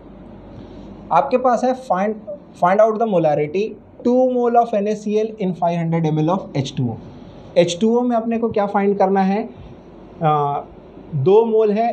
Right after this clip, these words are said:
एन ए सी एल का, उसका मोलारिटी निकालना है। तो देखिए, सिंपल सी बात है, M equal to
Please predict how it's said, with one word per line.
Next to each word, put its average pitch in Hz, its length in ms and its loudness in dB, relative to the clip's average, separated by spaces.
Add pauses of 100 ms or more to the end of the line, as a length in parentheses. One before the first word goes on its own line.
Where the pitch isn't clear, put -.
एन 170 80 -2
ए 185 80 -2
सी 190 180 -2
एल 185 100 2
का, 202 300 -2 (360)
उसका 185 340 2 (380)
मोलारिटी 143 440 0
निकालना 123 380 -10
है। - 60 -16 (120)
तो 151 60 -6
देखिए, 185 320 0
सिंपल 190 340 4
सी 190 120 0
बात 175 220 2
है, 180 100 -6 (460)
M 247 220 6 (120)
equal 208 440 0
to 170 100 0